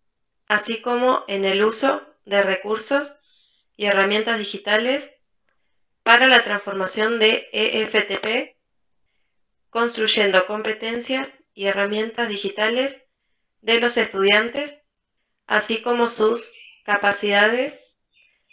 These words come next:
para crear, innovar y colaborar a través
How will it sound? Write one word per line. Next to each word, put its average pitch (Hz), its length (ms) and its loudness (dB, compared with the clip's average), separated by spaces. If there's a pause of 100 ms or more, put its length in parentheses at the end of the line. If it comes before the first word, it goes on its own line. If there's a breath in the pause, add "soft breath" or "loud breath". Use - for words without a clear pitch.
(120)
para 202 260 2
crear, 214 520 4
innovar 202 600 0
y - 80 -10
colaborar 196 720 0 (680)
a 202 120 -4
través 208 640 4